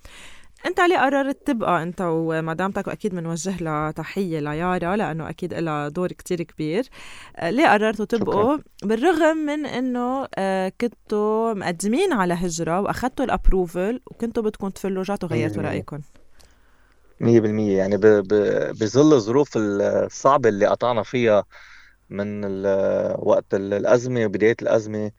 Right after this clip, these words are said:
Speaker 2: آه، كل العالم فكرت بالهجرة وأنا واحد منهم، خوفًا على مستقبل الول-، الولاد وهيك. فما بخفي عليك إنه إحنا حضرنا ورقنا وبلشنا interviews وكل ال-، التفاصيل هيدي.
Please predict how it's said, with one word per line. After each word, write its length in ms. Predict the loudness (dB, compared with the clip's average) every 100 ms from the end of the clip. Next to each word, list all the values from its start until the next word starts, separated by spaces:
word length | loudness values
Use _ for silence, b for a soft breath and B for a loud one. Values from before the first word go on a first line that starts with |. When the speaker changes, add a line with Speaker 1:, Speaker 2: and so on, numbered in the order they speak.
| _ _ _ 2
Speaker 2:
آه، 240 | 4 4 4
كل 160 | 4 4
العالم 380 | 4 2 0 -2
فكرت 580 | -6 -6 -6 -6 -6
بالهجرة 540 | -6 -4 -4 -4 -2 0
وأنا 200 | 2 2
واحد 300 | 2 2 0
منهم، 380 | -4 -6 -8 -12 _
خوفًا 500 | -14 0 2 2 2
على 360 | 2 2 2 2
مستقبل 520 | -2 0 0 2 0
الول-، 360 | -4 -6 -6 -2
الولاد 600 | -2 -2 -4 0 0 0
وهيك. 240 | -6 -8 -10 -20 _ b b b 2
فما 760 | 8 8 8 6 4 2 2
بخفي 280 | 2 0 0
عليك 280 | 2 0 -2
إنه 160 | -8
إحنا 160 | -6 -4
حضرنا 460 | -2 2 2 2
ورقنا 400 | 0 0 0 0
وبلشنا 880 | -2 0 0 -2 -4 -4 -2 0 0 -4 B B B -4
interviews 720 | -4 0 0 0 -4 -4 -4
وكل 680 | -4 -4 -4 -4 0 2 2
ال-، 180 | 2 2 2 2 0 0 -2 -4
التفاصيل 640 | -4 -2 0 0 0 0 2
هيدي. 440 | 0 0 -2 -4